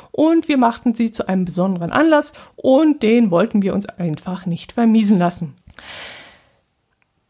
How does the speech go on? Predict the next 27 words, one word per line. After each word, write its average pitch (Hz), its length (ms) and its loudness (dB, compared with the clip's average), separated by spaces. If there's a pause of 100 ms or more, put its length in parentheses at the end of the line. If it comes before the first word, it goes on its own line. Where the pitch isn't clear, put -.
(380)
Also 320 680 4
stürzte - 540 -2
ich - 300 -6
mich 190 360 -4
in 214 80 2
die 220 120 -2
Urlaubsplanungen. 185 1200 0 (260)
So, - 160 -12
jetzt 175 200 -6
muss 202 80 4
ich 185 60 -2
mal 185 100 -2
ein 175 80 -2
Stück - 340 -10
zurückfahren, 302 580 -2
weil 220 120 2
ich 208 100 -2
mich 214 160 -2
schon 208 160 0
wieder 208 220 2
in 170 80 0
Rage 185 340 -2
geredet 226 460 -2
habe, 254 180 0
merke 262 220 -2
ich - 100 -20
gerade. 262 300 -2